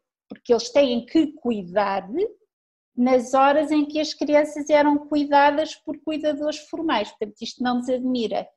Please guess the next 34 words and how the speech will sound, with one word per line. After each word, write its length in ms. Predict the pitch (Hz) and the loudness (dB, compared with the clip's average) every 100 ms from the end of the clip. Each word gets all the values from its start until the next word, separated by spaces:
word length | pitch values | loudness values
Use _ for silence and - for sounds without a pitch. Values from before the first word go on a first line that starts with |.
| _ _ - | _ _ -10
e 100 | 220 | -2
vai 280 | 247 247 | 2 2
exatamente 640 | 254 262 262 262 240 233 - | 2 0 -2 -2 -2 -4 -8
no 80 | 208 | -10
mesmo 240 | 214 220 | -8 -10
sentido 500 | - 240 226 233 233 | -10 -10 -8 -8 -8
dos 140 | 240 - | -10 -6
quatro 440 | 254 240 - 254 | -4 -4 -4 -2
anos. 420 | 214 196 - - _ _ _ _ _ | -2 -4 -14 -20 _ _ _ _ _
Tal 260 | 349 359 359 | 2 2 2
como 200 | 349 330 | 2 4
a 80 | 330 | 2
atenção 480 | 330 302 311 302 | 0 0 0 -2
que 80 | 294 | -2
a 100 | 302 | -6
criança 400 | - 285 285 294 | -4 -4 -4 -6
requer. 560 | 294 - _ 277 240 - _ _ _ _ _ _ | -10 -12 _ -2 -2 -2 _ _ _ _ _ _
Quanto 300 | - 233 226 | 0 0 2
mais 260 | 262 349 381 | 4 4 4
as 160 | 370 - | -4 -6
crianças 460 | 311 269 254 247 | -4 -4 -4 -8
requerem 480 | - - 277 269 262 | -12 -4 0 0 -2
atenção 460 | 254 247 240 226 208 | -6 -8 -6 -8 -8
dos 160 | - | -14
pais, 320 | - 156 - | -10 -8 -8
quanto 280 | - 202 - | -8 -10 -8
menos 300 | 214 311 - | -2 -2 0
autonomia 720 | 311 302 302 277 269 262 233 220 _ | 0 0 -2 0 0 0 0 -2 _
têm, 500 | 214 190 196 254 - _ _ _ - | -6 -4 -6 -8 -8 _ _ _ -6
mais 380 | 226 269 277 | -2 0 -2
percepção 680 | - - - 254 247 240 233 | -8 -18 -10 -8 -6 -6 -6
existe 460 | 233 220 226 - - | -8 -10 -12 -12 -10
de 60 | |
agravamento. 560 | 214 208 196 180 165 | -10 -8 -12 -16 -18